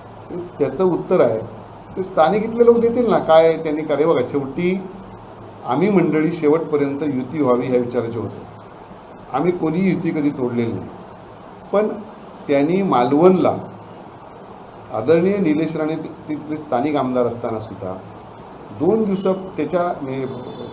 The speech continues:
फॉर्म भरायच्या दोन दिवस आलेली प्रेस फक्त आपण बघा. तिथल्या स्थानिक नेतृत्वाने प्रेस घेतलेली बघा, की "चार जागा बघा, नगराध्यक्ष आम्हाला द्या, चौदा जागा आम्ही लढवतो, पंधरा जागा आम्ही लढवतो." म्हणजे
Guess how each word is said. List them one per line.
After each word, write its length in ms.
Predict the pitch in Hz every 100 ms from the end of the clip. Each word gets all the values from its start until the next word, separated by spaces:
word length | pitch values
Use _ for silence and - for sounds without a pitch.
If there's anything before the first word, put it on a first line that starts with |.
| -
फॉर्म 220 | 135 170
भरायच्या 380 | 147 143 147 165
दोन 240 | 139 139
दिवस 180 | 139 151
आलेली 220 | 127 143
प्रेस 380 | 165 - 196 202
फक्त 220 | 180 -
आपण 240 | 147 139 120
बघा. 180 | 101 - - - - - - - -
तिथल्या 240 | - 165
स्थानिक 520 | 165 - 131 151 185 170
नेतृत्वाने 480 | 156 160 156 175
प्रेस 320 | 214 214 247 190
घेतलेली 300 | 180 151 139
बघा, 160 | 123
की 320 | 135 143 175 175 - - -
"चार 160 | 147 151
जागा 300 | 151 151 151
बघा, 300 | 147 143 143 143 - - - - - - - -
नगराध्यक्ष 520 | 127 147 151 151 -
आम्हाला 240 | 147 147
द्या, 220 | 143 143 135 - - -
चौदा 280 | 139 143 147
जागा 180 | 143 147
आम्ही 200 | 143 143
लढवतो, 460 | 135 135 135 131 123 - - - -
पंधरा 240 | 143 143 143
जागा 220 | 143 147
आम्ही 200 | 143 143
लढवतो." 480 | 135 131 127 127 123 - - - - - 143
म्हणजे 400 | 165 214 247